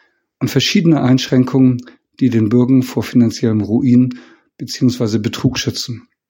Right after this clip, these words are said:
Es ist also kompliziert und risikobehaftet heute wie damals. Und wenn man das alles so hört, dann möchte man sagen, da lasse ich lieber die Finger davon. Und wie gehört,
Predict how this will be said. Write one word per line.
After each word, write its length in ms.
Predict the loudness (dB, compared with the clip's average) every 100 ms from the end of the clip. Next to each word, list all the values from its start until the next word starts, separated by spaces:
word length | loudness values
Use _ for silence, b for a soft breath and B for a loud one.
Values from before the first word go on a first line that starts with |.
| _ _ _ _ _ _ -20 _ -4
Es 140 | -2
ist 160 | 0 2
also 180 | 2 0
kompliziert 800 | 0 0 0 -2 0 0 -2 _ _ _ _ _ -6
und 160 | -2
risikobehaftet 1000 | -2 -2 -2 -2 -2 0 -2 -2 -4 0
heute 300 | 0 0 2
wie 80 | 0
damals. 600 | 0 -2 -4 -8 -14 _ _ _ _ _ _ b b b b b b -2
Und 100 | 2
wenn 80 | 4
man 160 | 2
das 220 | 0 -2
alles 300 | -2 -2 -2
so 180 | 0 2
hört, 200 | 2 0
dann 140 | 2 2
möchte 280 | 2 2
man 180 | 2 2
sagen, 460 | 0 -2 0 -2 -4 B B B B
da 140 | -4 0
lasse 240 | 0 0
ich 100 | 0
lieber 220 | 2 2
die 100 | 0
Finger 300 | -2 0 0
davon. 420 | -4 -8 -10 -12 -14 _ _ _ _ _ _ _ _ _ _ -2
Und 140 | 0
wie 80 | 4
gehört, 420 | 2 2 -2 -4